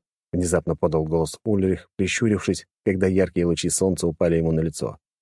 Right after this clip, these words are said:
"Всё-таки небольшая передышка у нас есть. И сейчас самое главное, мы можем всех освободившихся с Арктики людей направить на противостояние тварям,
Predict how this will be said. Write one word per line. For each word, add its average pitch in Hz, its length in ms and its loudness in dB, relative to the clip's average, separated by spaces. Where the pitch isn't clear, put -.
"Всё-таки 87 580 0
небольшая 82 520 2
передышка 85 540 0
у 80 80 0
нас 76 240 -4
есть. - 520 -10
И 73 80 0
сейчас 110 460 4
самое 104 320 4
главное, 95 720 2
мы 98 180 2
можем 104 320 4
всех 107 320 2
освободившихся 92 880 0
с - 120 -4
Арктики 92 420 0
людей 87 580 2
направить 90 640 0
на 85 120 -2
противостояние 90 800 0
тварям, 90 520 0